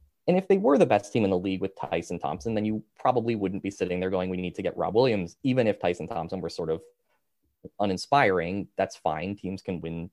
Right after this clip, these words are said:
games with an uninspiring one position as long as they're really stable and sort of give you the same thing every night. But if you wanna beat the Nets, maybe the Sixers, the Sixers, we've traditionally been a good matchup against. Maybe you can beat them anyway.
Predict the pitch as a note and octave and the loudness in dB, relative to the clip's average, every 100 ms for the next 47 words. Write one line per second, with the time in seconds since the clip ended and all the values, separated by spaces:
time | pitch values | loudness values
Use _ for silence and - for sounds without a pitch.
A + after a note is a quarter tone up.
0 | _ _ _ - E2+ E2 F2 F2+ E2+ F2+ | _ _ _ -12 -10 -6 -6 -4 -4 -4
1 | F2+ F2 E2+ E2+ F2 E2+ F2+ F2 E2+ F#2+ | -2 0 0 0 -4 -6 -4 -4 -4 -8
2 | E2+ D#2+ - F2+ F#2 F2+ G#2 F#2+ F#2 G2 | -10 -10 -8 -4 -2 0 0 0 -2 -4
3 | - D#2+ E2+ F2+ F#2 F2 F2 E2+ D#2+ D#2+ | -6 -4 -2 -4 -4 -8 -10 -10 -10 -10
4 | F#2+ - C#3+ A2 F2 E2 - _ _ _ | -4 0 2 2 0 -6 -12 _ _ _
5 | _ D3 D#3 E3+ G#3+ G#3 C3 B2+ B2 - | _ -2 0 4 4 4 2 0 0 -2
6 | F2+ G2 F#2 - - _ _ _ _ A2+ | -2 -2 -4 -14 -20 _ _ _ _ -4
7 | G2+ F#2+ E2 E2 - F#2+ G2 F#2+ - A2 | -2 -2 -4 -6 -2 -4 -4 -4 -4 0
8 | G#2 F#2 F#2 F#2+ F#2+ - - F#2+ - F#2 | -2 -2 -6 -6 -8 -10 -4 -4 -2 -4
9 | F2 E2+ D#2+ D#2+ E2 - F2+ G#2 A#2 G#2+ | -4 -4 -6 -6 -10 -10 -6 0 0 2
10 | G#2 G2 F2+ - F2+ F2 E2+ - | 0 -2 -6 -6 -6 -6 -8 -14